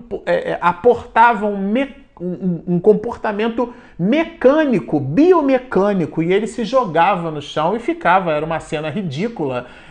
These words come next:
É, portanto, já estava completamente imantado àquele espírito. Mas esses assuntos a gente vai abordar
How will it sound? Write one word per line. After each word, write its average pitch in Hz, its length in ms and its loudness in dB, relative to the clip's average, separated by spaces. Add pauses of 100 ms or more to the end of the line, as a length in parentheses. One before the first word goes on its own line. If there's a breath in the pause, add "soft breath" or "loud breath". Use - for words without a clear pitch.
(120 loud breath)
É, 123 840 0
portanto, 170 600 -2
já 165 220 0
estava 180 380 -2
completamente 208 840 -4
imantado 175 1120 -2 (340 loud breath)
àquele 165 440 2
espírito. 117 440 -8
Mas 190 220 -6
esses 233 320 -4
assuntos 208 560 -6
a 196 80 -2
gente 196 220 -6
vai 185 160 0
abordar 170 880 0